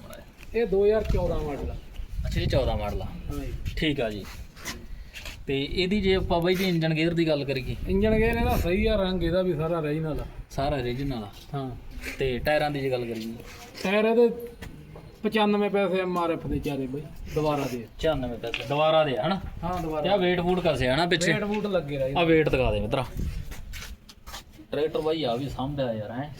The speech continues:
Speaker 2: ਟਰੈਕਟਰ ਤਾਂ ਪੂਰਾ ਹੀ ਸਾਂਭਿਆ ਜੀ।
Speaker 1: ਲਓ ਵੀ ਮਿੱਤਰੋ, ਦੇਖ ਸਕਦੇ ਸਿਸਟਮ ਵਗੈਰਾ ਲੱਗਿਆ, ਡੰਡਾ ਫੱਟੀ ਸਾਰਾ ਕੁਝ ਨਾਲ ਮਿਲੂਗਾ
Speaker 2: ਸਾਰਾ
Speaker 1: ਜੀ?
Speaker 2: ਕੁਝ ਨਾਲ।
Speaker 1: ਤੇ ਇਹ ਕਿੰਨਾ ਚੱਲਿਆ ਵੀਰੇ?
Speaker 2: ਇਹ ਚੱਲਿਆ ਯਾਰ,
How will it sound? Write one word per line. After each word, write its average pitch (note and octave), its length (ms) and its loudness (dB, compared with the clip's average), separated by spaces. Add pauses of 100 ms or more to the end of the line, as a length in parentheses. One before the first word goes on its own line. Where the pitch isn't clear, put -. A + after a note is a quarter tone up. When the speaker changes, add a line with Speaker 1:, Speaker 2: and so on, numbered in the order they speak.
(600)
Speaker 2:
ਟਰੈਕਟਰ F#3 240 -6
ਤਾਂ G#3+ 200 2
ਪੂਰਾ F#3 240 -2
ਹੀ E3+ 60 -2
ਸਾਂਭਿਆ E3 400 -4
ਜੀ। C#3+ 140 -10 (320)
Speaker 1:
ਲਓ A#2+ 300 0
ਵੀ B2 60 0
ਮਿੱਤਰੋ, C3 280 -2
ਦੇਖ A#2+ 200 2
ਸਕਦੇ B2+ 220 0
ਸਿਸਟਮ C3 460 -2
ਵਗੈਰਾ B2+ 300 2
ਲੱਗਿਆ, A#2+ 300 0
ਡੰਡਾ C#3 260 2
ਫੱਟੀ C#3+ 240 0
ਸਾਰਾ D3 200 2
ਕੁਝ D3+ 120 2
ਨਾਲ D3 240 2
ਮਿਲੂਗਾ D#3 220 0
Speaker 2:
ਸਾਰਾ G#3+ 140 2
Speaker 1:
ਜੀ? G#3 60 0
Speaker 2:
ਕੁਝ G3+ 140 -2
ਨਾਲ। C#3+ 280 -8 (420)
Speaker 1:
ਤੇ E3 160 -2
ਇਹ G3+ 140 2
ਕਿੰਨਾ F#3+ 200 2
ਚੱਲਿਆ E3 240 4
ਵੀਰੇ? E3 180 2 (2000)
Speaker 2:
ਇਹ A3+ 120 2
ਚੱਲਿਆ A3 400 2
ਯਾਰ, G#3 140 2